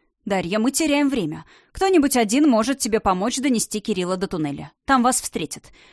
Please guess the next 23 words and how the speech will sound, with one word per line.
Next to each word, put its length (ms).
Но 100
после 340
этого 280
он 160
должен 400
немедленно 500
подняться 520
обратно". 460
"Но, 200
Вадим 340
Александрович, 720
раненые". 640
"Не 220
спорь", 500
ненавидяще 680
прошипела 520
Лара. 380
"Пусть 260
хоть 220
бункерного 640
заберут". 480
"Окей, 380
командир", 580